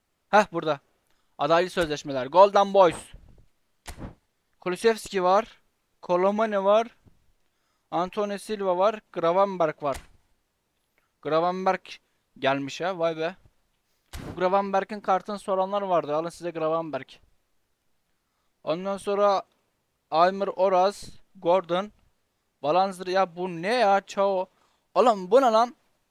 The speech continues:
Adam gibi kart getirsene ya. Kulusevski'nin özelliklerine bakalım. Gezici kanat, ofansifte de oynayabiliyor. Top sürmesi falan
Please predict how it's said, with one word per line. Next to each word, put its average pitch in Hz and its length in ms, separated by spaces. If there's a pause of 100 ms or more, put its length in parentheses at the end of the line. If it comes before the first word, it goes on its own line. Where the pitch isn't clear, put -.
Adam 220 280
gibi 214 160
kart - 380
getirsene 220 500
ya. 202 160
Kulusevski'nin 208 760 (800)
özelliklerine 175 580
bakalım. 196 480
Gezici 170 300
kanat, 170 320
ofansifte 165 520
de 170 40
oynayabiliyor. 165 680 (1400)
Top 175 180
sürmesi 180 360
falan 180 300